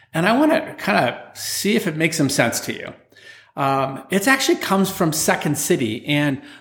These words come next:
the book written Yes And. It's about the philosophy of how they get together and they do improv. Um, and they talk about, uh, how a great improv actually works. They say that,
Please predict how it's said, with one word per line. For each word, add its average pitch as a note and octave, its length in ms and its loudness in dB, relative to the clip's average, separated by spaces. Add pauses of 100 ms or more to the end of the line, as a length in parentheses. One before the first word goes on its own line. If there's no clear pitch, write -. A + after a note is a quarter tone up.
the C#3+ 120 0
book G#3+ 280 0
written D#3+ 480 0
Yes D#3 420 2
And. C3+ 460 0
It's C#3 160 -4
about D4 220 2
the D#4 80 2
philosophy D#3 880 2
of B2 120 -4
how F#3 540 -4 (680)
they D#3 100 0
get A3+ 240 -2
together C#3+ 420 2
and D3 100 6
they D3 100 4
do F#3 180 4
improv. A3 580 2 (460)
Um, D3+ 440 2
and F#3+ 280 2
they F#3 80 4
talk D4 280 0
about, F3+ 600 0
uh, - 300 -6
how F#3+ 420 0
a D3 160 -2
great F#3 400 0
improv E3 520 2
actually C3 460 0
works. - 480 -10 (400)
They F3 140 2
say C#4 300 2
that, E3+ 420 2